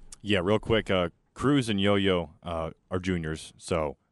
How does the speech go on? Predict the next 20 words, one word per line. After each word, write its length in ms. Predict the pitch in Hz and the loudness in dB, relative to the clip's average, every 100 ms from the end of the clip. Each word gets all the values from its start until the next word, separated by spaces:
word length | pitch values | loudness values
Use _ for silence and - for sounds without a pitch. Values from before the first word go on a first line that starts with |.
| - | -14
well, 80 | 95 | -6
they're 120 | 82 | -6
seniors, 420 | - 92 82 78 | -6 -8 -6 -8
still 200 | - 95 | -4 -4
juniors. 320 | 85 85 78 | -2 -6 -4
Thanks 160 | 87 82 | -6 -6
for 40 | |
the 80 | 87 | -8
correction, 400 | - 80 - 82 | -8 -8 -8 -12
the 60 | 76 | -12
Specs 280 | - 82 | -10 -10
text 320 | - 87 - - | -8 -10 -10 -8
line. 240 | 82 80 | -8 -6
Uh, 300 | - 92 85 - _ _ _ _ _ _ _ | -6 -2 -2 -6 _ _ _ _ _ _ _
this 180 | 147 151 | 0 0
Pierce 400 | - 160 156 - | 0 0 0 0
move, 240 | 147 147 | 0 0
the 100 | 135 | 0
pitching 300 | 123 143 139 | -2 -2 -2
coach, 480 | 131 131 131 - - | 0 2 2 -4 -18